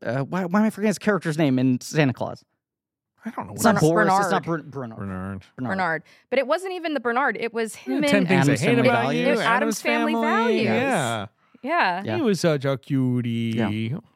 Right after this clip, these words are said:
Speaker 1: Yeah, just, uh, g-, that's a guy where you're just like, his, he has been doing good work at every age.
Speaker 3: Yeah.
Speaker 2: Yeah.
Speaker 1: And he evolves and he changes.
Speaker 3: Yeah.
Speaker 1: But, like, he's always good.
Speaker 3: Yeah.
Speaker 1: Yeah.
Speaker 3: Um,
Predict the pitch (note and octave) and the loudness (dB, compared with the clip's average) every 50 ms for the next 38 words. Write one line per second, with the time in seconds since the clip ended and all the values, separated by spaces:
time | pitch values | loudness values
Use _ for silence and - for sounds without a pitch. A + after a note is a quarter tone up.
0 | _ _ _ _ - D#4 F#4 A4 A#3 A#3+ A3+ - - - A#3 G#3+ F#3+ - - F#3 | _ _ _ _ -2 0 0 2 0 -2 -2 -2 -4 -4 -2 -2 -2 -2 2 6
1 | E3+ A3+ B3 - - C4 G#3+ A#3+ A#3 A#3 A3+ G3+ G3+ G3 F3+ F3 E3+ D#3+ C#3+ D#3+ | 6 6 6 6 2 0 2 2 2 2 0 0 0 0 2 2 0 0 0 -2
2 | D#3+ - - D3 C#3+ C3 B2 - _ _ _ - D#3 F#3+ F3 - - - _ _ | -2 -2 0 0 0 0 0 -2 _ _ _ -2 2 2 2 2 -2 -12 _ _
3 | _ - - - - F#3+ F#3 F#3 F3+ G3 F3+ - - _ - - D3+ C3 E3+ E3+ | _ -18 -12 -8 -4 -2 0 0 2 2 0 -2 -4 _ -16 -14 -4 0 0 2
4 | E3 E3+ C#3 F3+ F#3 G3+ G3+ E3 G3+ E3+ E3 F3 E3+ D#3 - C#3 A#2 - - D3+ | 2 2 0 0 0 2 2 2 0 0 0 -2 -2 0 -2 -2 -2 -4 -4 -4
5 | D#3 C#3 D#3 - E3 D#3+ D3+ - - - A#2 G#2+ F#2 G2 G#2 - - - - - | -4 -4 -4 -6 -8 -8 -8 -8 -8 -8 -8 -8 -8 -10 -14 -16 -18 -20 -12 -8
6 | - - A#2+ C#3 D#3 E3+ E3 D3+ B2+ A2+ D#3+ F3+ A3+ C4 A#3 - - C3 C#3+ C3 | -6 -4 0 2 4 4 4 4 4 2 2 2 0 -2 -2 -4 -4 -4 -4 -6
7 | - - - E3+ D#3+ F#3 A3 G#3+ - C#4+ C#4+ D#4 F4 E4+ B3+ C4 D#4 G#4+ A#4 D4+ | -6 -4 -2 0 2 2 2 0 0 -2 -6 -6 -6 -8 -6 -4 -4 -4 -6 -8
8 | - _ _ F#3 E3 B2+ D#3+ D#3+ D#3 - - F3 D3+ C3 C3 - E3 F#3 G#3+ G#3 | -12 _ _ -2 0 2 2 0 0 -2 -4 -4 -2 -2 0 0 0 0 0 0
9 | F#3+ F#3+ G3 F#3+ F3+ E3+ D#3+ - - - - C3+ - _ _ - D4 - _ _ | -2 -4 -4 -4 -4 -8 -8 -8 -8 -8 -8 -10 -16 _ _ -12 -12 -12 _ _
10 | _ _ _ _ _ _ - B2 A#2+ - C3+ - _ _ _ _ _ _ - G#3+ | _ _ _ _ _ _ -2 -2 -2 -2 -6 -14 _ _ _ _ _ _ -2 0
11 | G#3+ G#3 G#3 G#3 G3+ G3+ G3+ G3+ G3+ G3+ G#3 | 0 0 0 0 0 0 0 -2 -2 -2 -4